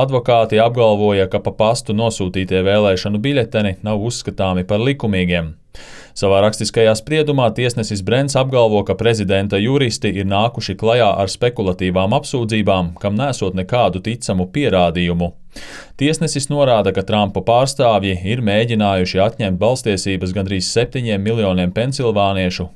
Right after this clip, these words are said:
kuri savus biļetenus nosūtīja pa pastu. Brents arī deva atļauju Pensilvānijas štata vadībai certificēt vēlēšanu rezultātus, kas liecina, ka Baidens uzvarēja ar tikai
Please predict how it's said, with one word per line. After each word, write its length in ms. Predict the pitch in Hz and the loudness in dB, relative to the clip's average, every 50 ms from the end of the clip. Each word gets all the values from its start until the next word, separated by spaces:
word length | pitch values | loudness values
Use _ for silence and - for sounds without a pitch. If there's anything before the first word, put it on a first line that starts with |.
| - | -10
kuri 240 | - 104 117 127 - | -8 -6 -4 -4 -4
savus 320 | - 104 110 107 101 92 90 | -2 0 0 0 0 -2 -4
biļetenus 520 | 92 98 101 92 90 92 87 87 87 - - | -2 -2 -2 0 0 -2 -2 -2 -2 -4 -4
nosūtīja 560 | 98 95 90 - 85 82 - 82 82 80 - | -4 -4 -4 -6 -6 -6 -6 -6 -6 -6 -6
pa 80 | 87 - | -6 -2
pastu. 480 | - 98 95 104 113 - - - - - - - - - - - - - - - - - - - | 2 2 2 2 2 -2 -6 -8 -10 -10 -16 -20 -20 -20 -18 -18 -18 -18 -18 -20 -20 -20 -12 -4
Brents 320 | 90 104 123 147 165 170 - 160 | 0 2 2 2 2 2 2 2
arī 160 | 135 110 98 | 2 2 2
deva 240 | 101 110 113 104 110 - 117 143 | 2 4 4 4 2 2 2 0
atļauju 400 | - - 147 135 123 110 107 101 | 0 2 2 4 4 4 2 2
Pensilvānijas 800 | - 98 98 101 104 104 98 92 90 92 95 92 92 92 95 92 | 0 0 0 0 0 0 0 2 2 2 2 2 0 0 -2 -2
štata 380 | - - 110 110 110 - 117 113 | -2 0 2 2 2 2 0 0
vadībai 460 | 131 139 135 139 131 120 117 110 107 107 | 2 2 2 0 0 2 2 2 2 2
certificēt 640 | - 127 127 - - 104 - 95 - 98 92 90 92 | 0 -2 -2 -2 -4 -6 -6 -4 0 0 0 2 2
vēlēšanu 560 | 95 95 101 101 98 92 - 104 101 104 107 | 2 2 2 2 2 0 0 -2 -2 -2 0
rezultātus, 720 | 127 135 139 139 123 117 113 117 107 101 95 95 92 90 | 0 0 0 0 -2 -2 0 2 2 2 2 0 -2 -4
kas 240 | - 113 110 110 - | -2 -2 -2 -2 -2
liecina, 480 | 107 135 139 123 - 120 113 104 101 92 | -2 -2 -2 -2 -2 0 0 0 0 -2
ka 160 | - 95 87 | -4 -4 0
Baidens 480 | 95 95 101 120 123 123 110 107 - | 2 2 2 2 2 0 -2 -2 -2
uzvarēja 560 | 123 120 117 110 101 98 95 95 92 92 92 92 | -2 -2 0 2 4 4 4 4 4 2 0 0
ar 160 | 90 90 - | -4 -4 -6
tikai 240 | - 117 - 139 | -6 -4 -2 -2